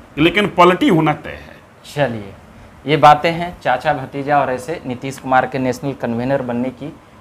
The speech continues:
Speaker 2: बातों पर अभी हम वरिष्ठ पत्रकार धीरेंद्र जी से तमाम बातें पूरे देसी अंदाज में समझ रहे थे। उन्होंने, कह सकते हैं, नीतीश कुमार के कुंडलिये खोल के एकदम रख दिए
Speaker 1: अरे,
Speaker 2: हैं।
Speaker 1: कुंडली खोलने का मसला नहीं है। देखिए, है क्या ना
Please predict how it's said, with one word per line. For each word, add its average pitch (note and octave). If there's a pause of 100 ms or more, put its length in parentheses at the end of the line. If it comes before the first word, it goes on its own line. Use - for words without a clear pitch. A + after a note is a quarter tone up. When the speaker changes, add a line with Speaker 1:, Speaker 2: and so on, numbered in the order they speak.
(140)
Speaker 2:
बातों C3
पर C3
अभी C3
हम B2
वरिष्ठ -
पत्रकार B2
धीरेंद्र B2+
जी A#2+
से B2
तमाम B2
बातें A#2+
पूरे B2+
देसी A#2+
अंदाज B2
में B2
समझ B2
रहे C3+
थे। C#3+ (360)
उन्होंने, C3+
कह C3+
सकते -
हैं, C3+
नीतीश C3+
कुमार C3
के B2+
कुंडलिये B2
खोल A#2+
के A#2+
एकदम A#2
रख A2+
दिए -
Speaker 1:
अरे, A4
Speaker 2:
हैं। A3+
Speaker 1:
कुंडली D#4
खोलने C#4+
का C#4
मसला B3
नहीं A#3
है। G#3
देखिए, A#3
है D#3
क्या -
ना D3